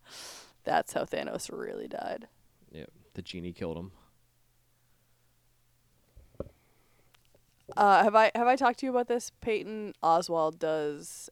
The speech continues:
Speaker 1: a filibuster on Parks and Rec, and he talks about Star Wars Episode Seven before it had come out, obviously.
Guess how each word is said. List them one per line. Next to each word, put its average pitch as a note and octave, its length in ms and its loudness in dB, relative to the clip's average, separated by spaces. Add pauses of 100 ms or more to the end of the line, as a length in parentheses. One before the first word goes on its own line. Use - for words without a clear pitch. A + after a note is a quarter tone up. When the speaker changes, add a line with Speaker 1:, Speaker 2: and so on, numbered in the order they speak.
Speaker 1:
a E3 340 -4
filibuster F#3+ 760 0 (500)
on E3+ 320 2
Parks F3 320 -2
and E3 100 -6
Rec, - 400 -4 (100)
and D#3+ 680 -4 (1040)
he - 200 -12
talks E3 300 -4
about F3+ 220 -2
Star C#3+ 260 -2
Wars F3+ 220 -6
Episode D#3 640 -4 (220)
Seven G3 460 -2 (400)
before D#3 300 -2
it C4 60 -8
had - 140 -10
come D3+ 160 -10
out, - 140 -6
obviously. E3+ 480 -6